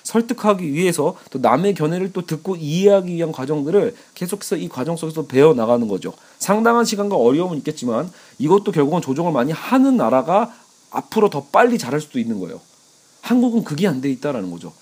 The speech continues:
그게 힘들고 그게 귀찮아서 결국은 늘 단기적으로 그냥 일단 성장하자, 일단 빨리 가자, 이런 사회 구조 시스템으로 우리는 변해왔다라는 거예요. 그러니까 시스템만 민주주의지 그 내부적인 구조 자체는 다 대부분은 독재 사회 시스템과 다를 게 없고,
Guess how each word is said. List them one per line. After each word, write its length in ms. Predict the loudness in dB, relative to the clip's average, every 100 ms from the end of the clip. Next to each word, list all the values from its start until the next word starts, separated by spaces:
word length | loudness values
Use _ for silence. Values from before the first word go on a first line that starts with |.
| _ -6
그게 260 | 0 2
힘들고 420 | 4 4 2 0
그게 180 | 0 -2
귀찮아서 600 | -4 -2 0 0 0 -2 -6 _
결국은 340 | 0 2 0
늘 160 | 0 0
단기적으로 580 | 0 -2 0 -2 -4 -4
그냥 160 | -4
일단 300 | -4 0 0
성장하자, 520 | 2 0 0 -2 -4 -10 -12 -8
일단 340 | 0 2 2
빨리 220 | 0 0
가자, 320 | -2 -6 -8 -10 _ _
이런 280 | -2 0 0
사회 240 | 0 0
구조 260 | 0 -4 -8
시스템으로 420 | -8 -8 -6 -6
우리는 380 | -4 -4 -2 -4 -6 _
변해왔다라는 760 | -6 -2 0 0 2 0 0 -4
거예요. 200 | -8 -12 _ _ _
그러니까 240 | -2 -2 -4 _ _
시스템만 720 | -6 -4 -4 -2 0 0 0
민주주의지 760 | -2 -4 -2 0 0 -2 -6 -8 _
그 140 | -4
내부적인 640 | 0 2 0 0 0 -2 -6
구조 200 | -6 -4
자체는 300 | -4 -4 -4
다 100 | -4
대부분은 540 | -4 -4 -2 0 -2 -6 -10
독재 320 | -8 0 0
사회 200 | 2 -2
시스템과 400 | -4 -6 -4 -4
다를 260 | -4 -6 -2
게 80 |
없고, 460 | -2 0 2 2